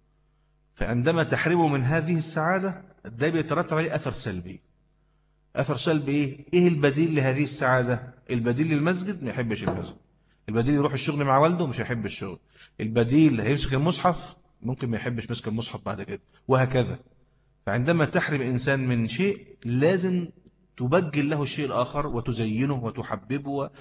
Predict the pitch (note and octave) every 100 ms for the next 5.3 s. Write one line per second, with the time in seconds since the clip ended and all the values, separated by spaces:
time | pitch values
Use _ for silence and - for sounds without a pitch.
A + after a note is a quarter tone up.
0 | - A2+ C3+ C3 C3 C3 C3 A#2 A2+ A#2
1 | - - B2+ C3+ B2+ B2+ B2 B2+ C3 A#2
2 | A#2 C3 C3+ B2+ - _ _ _ _ _
3 | - G2+ B2 C#3+ B2+ D3 E3 D3 C#3+ D#3+
4 | F#3 F3+ F3 E3+ C3+ C3 D3+ C3+ B2 -
5 | A2+ A2 -